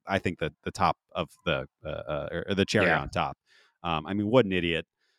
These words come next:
Speaker 1: Um, <laughs> what,
Speaker 2: Cl-,
Speaker 1: like,
Speaker 2: yeah.
Speaker 1: how, like
Speaker 2: Clown, cl-, clown ownership, bro.
Speaker 1: Clown
Speaker 2: Come on.
Speaker 1: ownership, bro.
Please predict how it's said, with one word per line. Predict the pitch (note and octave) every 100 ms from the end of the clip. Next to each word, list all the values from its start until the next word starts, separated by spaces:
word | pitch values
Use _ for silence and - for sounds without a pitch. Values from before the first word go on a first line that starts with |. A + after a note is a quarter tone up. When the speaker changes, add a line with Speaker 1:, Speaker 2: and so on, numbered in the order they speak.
| _ _
Speaker 1:
Um, | F#2+ F#2 F2 E2 D#2+ -
<laughs> | -
what, | C3+
Speaker 2:
Cl-, | A#2+ - - D3
Speaker 1:
like, | C#3+ G#2+ - -
Speaker 2:
yeah. | F#2+ F2 E2+ _ -
Speaker 1:
how, | E3+ - -
like | D3
Speaker 2:
Clown, | C3 C3+ - -
cl-, | - _ -
clown | C#3+ C3+ C3+
ownership, | B2 A2 G2+ - F#2+
bro. | G2+ F#2+ F2+ F2 - -
Speaker 1:
Clown | F3 A3 G#3+
Speaker 2:
Come | G3+
on. |
Speaker 1:
ownership, | G3+ E3+ F#3+ E3+
bro. | E3+ E3+ E3+ E3